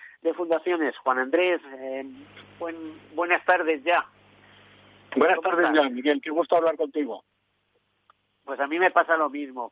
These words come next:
Speaker 1: porque al final, eh, después de años de estar tratando temas sobre tercer sector, al final se crea afinidad, eh, compromiso, empatía,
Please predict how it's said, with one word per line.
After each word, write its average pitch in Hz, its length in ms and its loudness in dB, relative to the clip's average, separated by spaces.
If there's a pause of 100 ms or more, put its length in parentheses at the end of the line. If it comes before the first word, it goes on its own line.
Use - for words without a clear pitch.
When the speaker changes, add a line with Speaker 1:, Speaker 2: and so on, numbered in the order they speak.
Speaker 1:
porque 123 580 -4
al 127 180 4
final, 156 600 2
eh, 131 380 2
después 151 360 0
de 147 160 2
años 147 640 0
de 127 140 0
estar 135 240 0
tratando 135 460 0
temas 139 400 2 (500)
sobre 131 280 2
tercer 131 480 0
sector, 139 440 2
al 135 120 -2
final 131 340 -6
se 139 180 0
crea 143 420 2
afinidad, 131 840 2 (580)
eh, 123 220 -6
compromiso, 139 920 -2
empatía, 151 760 2